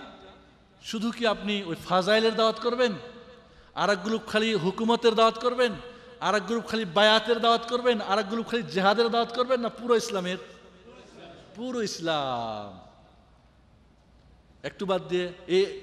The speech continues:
এক একজন এক একটা নিয়ে নিয়েছে, যার যেটা ফায়দা আর কি, যার যেটার সঙ্গে ফায়দা ওইটুকু নিয়ে নিয়েছে, বাকিগুলি বাদ। না, পুরো ইসলাম। এবং ইসলামের মূল জিনিস কি? তাওহীদ।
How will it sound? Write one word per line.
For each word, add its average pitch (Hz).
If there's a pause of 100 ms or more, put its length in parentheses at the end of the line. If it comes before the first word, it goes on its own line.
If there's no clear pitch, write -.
এক 220
একজন 233
এক 226
একটা 220
নিয়ে 208
নিয়েছে, 160
যার 208
যেটা 214
ফায়দা 185
আর 170
কি, 135 (560)
যার 208
যেটার 247
সঙ্গে 247
ফায়দা 247
ওইটুকু 262
নিয়ে 240
নিয়েছে, 208
বাকিগুলি 208
বাদ। 165 (680)
না, 202
পুরো 349
ইসলাম। 185 (340)
এবং 208
ইসলামের 262
মূল 254
জিনিস 269
কি? 294
তাওহীদ। 151